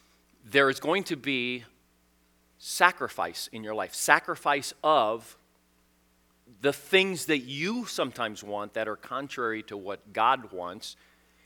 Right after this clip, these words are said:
and that God knows is best. So there's gonna be sacrifices.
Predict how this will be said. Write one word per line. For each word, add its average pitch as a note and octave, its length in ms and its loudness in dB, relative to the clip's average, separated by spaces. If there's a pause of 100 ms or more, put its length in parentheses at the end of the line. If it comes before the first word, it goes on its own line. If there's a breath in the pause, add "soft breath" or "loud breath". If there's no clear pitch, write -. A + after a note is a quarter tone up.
(140 soft breath)
and A#2 140 -4
that G2+ 160 -6
God G#2 220 2
knows G2 280 -12
is F#2 120 -16
best. - 500 -10 (1120)
So A#2 100 -12
there's A2 120 -8
gonna B2+ 140 -4
be A#2+ 100 -10
sacrifices. - 920 -6